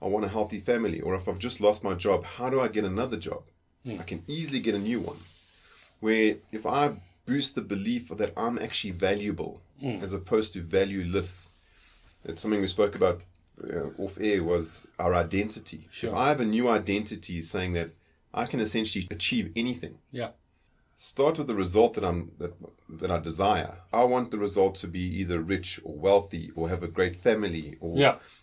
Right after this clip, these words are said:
Speaker 1: get,
Speaker 2: Yeah.
Speaker 1: or even just get a relationship. I might just be single at the moment and think, you know, "How do I get a, a girlfriend? How do I get a boyfriend? How do I get," right at the bottom,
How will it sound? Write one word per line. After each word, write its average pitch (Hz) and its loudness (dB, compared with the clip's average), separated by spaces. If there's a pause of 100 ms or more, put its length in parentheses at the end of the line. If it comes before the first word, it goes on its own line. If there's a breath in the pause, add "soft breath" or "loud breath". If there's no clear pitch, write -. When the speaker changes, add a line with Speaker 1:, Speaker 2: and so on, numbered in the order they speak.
(120)
Speaker 1:
get, 135 4
Speaker 2:
Yeah. - -6
Speaker 1:
or 160 6
even 226 4
just - -2
get 185 6
a 202 8
relationship. 104 4
I 104 4
might 147 2
just - -10
be 113 0
single 185 0
at 98 0
the 98 -2
moment 92 0
and 87 -2
think, 101 -2 (340 soft breath)
you 98 -6
know, 101 4
"How 117 6
do 120 6
I 113 8
get 113 6
a, 101 8 (220 loud breath)
a 101 -2
girlfriend? 110 6
How 82 -2
do 95 2
I 95 4
get 92 2
a 92 6
boyfriend? 92 4
How 98 0
do 113 4
I 110 6
get," 101 0 (400)
right 127 8
at 160 2
the 110 -2
bottom, 120 4